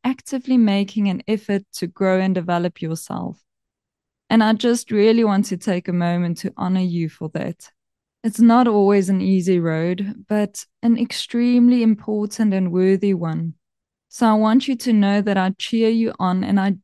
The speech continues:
genuinely appreciate you because you are the kind of person who will make the world a better place. Which brings me to today's topic. You are an influencer, a big one,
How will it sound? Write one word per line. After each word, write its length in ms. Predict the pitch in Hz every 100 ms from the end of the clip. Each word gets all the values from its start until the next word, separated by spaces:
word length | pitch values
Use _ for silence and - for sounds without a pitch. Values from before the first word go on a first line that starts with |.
| -
genuinely 640 | 214 226 233 220 202 202
appreciate 840 | 185 - 190 185 - 165 160 -
you 240 | 180 - - _ _ _ _ -
because 380 | 208 226 190
you 200 | 180 214
are 120 | 226 226
the 100 | 285
kind 340 | - 226 220
of 120 | 208
person 500 | - 262 269 - 208
who 220 | 196 202
will 160 | 202 208
make 300 | 196 185 180
the 100 | 185
world 320 | 170 170 170
a 40 | 170
better 300 | 175 170 165
place. 600 | - 175 165 - - _ _ _ _ _ _ _ _ _ _
Which 220 | 320 -
brings 300 | 233 233 240
me 180 | 233 214
to 340 | - 233 202
today's 500 | 202 220 180 170 175
topic. 580 | - - - - - - _ _ _ _ _ _ -
You 440 | 185 269 269 - -
are 200 | - 202
an 260 | 208 208 208
influencer, 1040 | 202 196 196 - 175 160 160 - 175 175 175 - _ _
a 120 | 202
big 440 | 175 - 202 202
one, 420 | 196 165 170 180